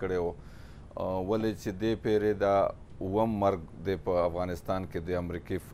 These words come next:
فوجیانو، اووه کسان مړه شوي دي دې کال کې، او دې نه علاوه پرون شپې هم دوه کسان زخمي شوي دي. نو مطلب دا دی چې تشدد ډېر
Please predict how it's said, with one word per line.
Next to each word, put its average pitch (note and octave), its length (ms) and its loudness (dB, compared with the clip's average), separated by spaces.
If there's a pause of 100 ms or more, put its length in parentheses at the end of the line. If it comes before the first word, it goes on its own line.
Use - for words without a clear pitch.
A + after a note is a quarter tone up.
(140)
فوجیانو، F2+ 640 -2
اووه F#2 320 2
کسان F#2 320 -4
مړه E2+ 180 -4
شوي F2+ 180 -4
دي E2+ 140 -2
دې F2 100 -2 (120)
کال F2 160 2
کې، - 140 -8
او E2+ 120 0
دې G2 80 0
نه G2 140 -4
علاوه F#2+ 280 2
پرون G2 300 -2
شپې G2+ 160 0 (120)
هم A2 120 -2 (600)
دوه G2+ 200 2
کسان F#2+ 400 0
زخمي F2+ 320 -6
شوي F#2+ 320 0
دي. F#2 160 -2
نو G2+ 160 -2 (180)
مطلب A2 320 0
دا A#2 140 6
دی A#2 100 2
چې A2 100 -4 (120)
تشدد G#2 420 -2
ډېر A2 120 6